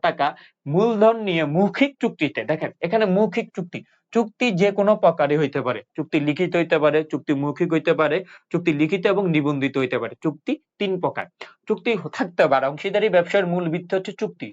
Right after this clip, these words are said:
চুক্তি যে কোনো প্রকারে হইতে পারে। মৌখিক দেখা আপনারা মনে করেন না যে এটা অন্য কিছু, চুক্তি যে কোনো প্রকারে হইতে পারে, লিখিত হইতে পারে, নিবন্ধিত হইতে পারে, মৌখিক হইতে পারে, বা চুক্তি থাকতে হবে অংশীদারি ব্যবসার ক্ষেত্রে,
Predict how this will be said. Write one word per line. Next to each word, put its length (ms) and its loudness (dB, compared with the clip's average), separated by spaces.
চুক্তি 220 -6
যে 220 2
কোনো 220 2
প্রকারে 320 2
হইতে 240 -2
পারে। 160 -2
মৌখিক 360 -4
দেখা 340 0
আপনারা 360 2
মনে 320 0
করেন 260 4
না 80 4
যে 100 -2
এটা 120 4
অন্য 200 2
কিছু, 160 -10
চুক্তি 240 -2
যে 80 4
কোনো 200 0
প্রকারে 380 2
হইতে 260 -2
পারে, 140 2
লিখিত 300 -2
হইতে 340 2
পারে, 220 2
নিবন্ধিত 540 -2
হইতে 240 0
পারে, 180 0
মৌখিক 320 0
হইতে 180 -4
পারে, 200 -10
বা 60 4
চুক্তি 260 -6
থাকতে 260 -4
হবে 160 2
অংশীদারি 380 -2
ব্যবসার 420 0
ক্ষেত্রে, 220 -4